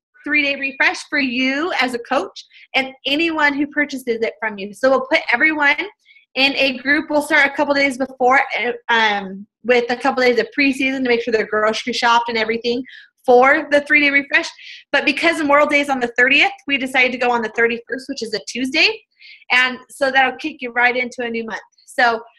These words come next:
I'd highly recommend getting it, and I'd highly recommend start talking about it, posting your results, or saying you're going to do it. If you have never done it, I would highly recommend start talking that up and do it.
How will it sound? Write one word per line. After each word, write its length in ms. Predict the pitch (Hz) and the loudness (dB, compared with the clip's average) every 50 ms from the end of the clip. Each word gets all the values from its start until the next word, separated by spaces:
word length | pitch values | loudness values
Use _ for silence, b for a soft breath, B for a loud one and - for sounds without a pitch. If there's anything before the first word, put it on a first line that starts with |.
| b b b _ _ - - | b b b _ _ -2 0
I'd 160 | 247 254 277 | 0 0 0
highly 500 | 247 - 294 285 294 302 320 349 349 339 | -2 -2 0 2 2 2 2 2 0 2
recommend 720 | 311 311 311 311 - 330 294 294 277 277 294 320 359 330 285 | 2 0 0 0 -4 -6 -2 0 0 0 0 -2 -6 -8 -10
getting 260 | - 285 269 269 269 269 | -10 -8 -8 -8 -6 -4
it, 200 | 277 330 330 - - - - | -2 -2 -2 -4 -8 -8 -4
and 100 | 240 247 | 0 2
I'd 120 | 240 240 | 0 0
highly 340 | 233 - 277 269 277 285 277 | 0 0 -2 0 0 0 0
recommend 420 | 269 262 269 - 254 247 247 240 | -2 -2 -2 -4 -6 -6 -6 -4
start 220 | 240 269 247 - - - - | -4 -6 -6 -6 -6 -8 -8
talking 300 | 247 247 - - 294 285 | -8 -8 -8 -8 -8 -4
about 260 | 269 262 247 254 269 | -2 0 0 0 0
it, 80 | 247 - _ - | -2 -6 _ -6
posting 260 | 269 262 262 - 277 | -6 -6 -6 -8 -10
your 100 | 269 262 | -10 -8
results, 360 | 254 240 254 247 254 262 262 - _ _ _ _ _ _ _ - | -8 -6 -4 -4 -4 -4 -4 -10 _ _ _ _ _ _ _ -2
or 320 | 226 247 254 247 247 240 233 | 2 2 4 4 2 0 -2
saying 320 | - - 269 262 254 247 | -2 -2 0 0 0 0
you're 140 | 240 226 233 | -2 -2 0
going 360 | - 240 240 269 277 277 269 | 0 0 2 2 0 -2 -4
to 120 | 262 269 254 | -6 -6 -4
do 140 | 226 208 202 | -4 -4 -4
it. 120 | 160 - | -4 -6
If 60 | - | -8
you 160 | 208 214 226 | -8 -6 -6
have 140 | 240 220 214 | -6 -6 -4
never 260 | 220 220 220 220 226 | -4 -4 -2 -2 -2
done 220 | 220 214 214 220 214 | -2 -2 -4 -4 -4
it, 140 | 202 175 - - 202 | -6 -10 -8 -6 -6
I 80 | 202 | -4
would 120 | 202 202 202 | -6 -6 -8
highly 280 | - 214 202 214 208 | -8 -8 -8 -8 -8
recommend 440 | 202 196 202 - 202 208 196 196 196 | -8 -10 -10 -12 -16 -16 -14 -14 -12
start 160 | - 208 - - - | -10 -10 -10 -10 -12
talking 260 | 196 190 - - 202 | -18 -18 -18 -16 -14
that 160 | 202 190 - - - | -10 -10 -8 -4 -2
up 120 | 208 - - - _ - - | -4 -4 -4 -8 _ -16 -12
and 320 | 202 196 190 185 190 196 196 _ _ _ | -8 -8 -6 -6 -8 -10 -16 _ _ _
do 140 | - 233 226 | -2 0 0
it. 140 | 185 147 | 0 0